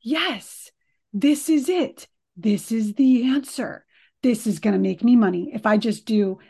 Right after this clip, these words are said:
X, Y, Z, if I just follow their, their formula from beginning to end, it will work." And it's not always true. You know,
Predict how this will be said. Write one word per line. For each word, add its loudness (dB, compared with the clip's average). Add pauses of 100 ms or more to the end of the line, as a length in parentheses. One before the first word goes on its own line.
(140)
X, -4
Y, 4
Z, 4
if -8
I 0
just -6
follow 4
their, -2 (380)
their 2
formula 0 (600)
from 2
beginning 6
to 0
end, 4 (420)
it 2
will 6
work." 0 (600)
And 2 (760)
it's -8
not 0
always -4
true. -8 (380)
You 6
know, 2